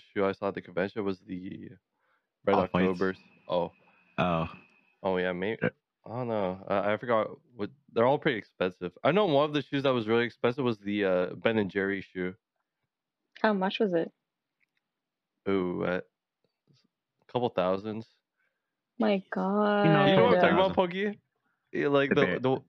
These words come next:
Speaker 1: the
Speaker 2: I
Speaker 1: one that
Speaker 2: think
Speaker 1: comes in
Speaker 2: so.
Speaker 1: the, um, the ice cream box.
Speaker 2: Yeah, yeah, yeah. I'm looking up the, the shoes I was talking about, uh, the Off-White shoes, Jordan,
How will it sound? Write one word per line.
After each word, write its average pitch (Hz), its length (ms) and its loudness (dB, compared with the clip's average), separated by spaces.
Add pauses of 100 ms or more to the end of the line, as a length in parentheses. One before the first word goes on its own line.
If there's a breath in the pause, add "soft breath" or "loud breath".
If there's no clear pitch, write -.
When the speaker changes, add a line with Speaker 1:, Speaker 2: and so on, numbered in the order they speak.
(200)
Speaker 1:
the - 80 2
Speaker 2:
I - 60 6
Speaker 1:
one 123 140 4
that 123 60 4
Speaker 2:
think 107 160 2
Speaker 1:
comes 117 180 0
in 82 60 2
Speaker 2:
so. 80 180 2
Speaker 1:
the, 107 60 4
um, 101 580 0
the - 120 -2
ice 104 160 -2
cream 120 240 -4
box. 127 320 0 (880)
Speaker 2:
Yeah, 92 100 2
yeah, 82 260 -2 (1120)
yeah. 135 60 -14 (580)
I'm 95 120 2
looking 123 240 0
up 151 180 0
the, 110 240 0
the 98 120 0
shoes 95 240 -6
I 92 80 -2
was 85 100 -6 (240)
talking 85 360 -4
about, 69 640 -4
uh, 50 420 -2
the 69 140 0
Off-White 78 500 -2
shoes, 90 360 -12 (880)
Jordan, 57 220 -20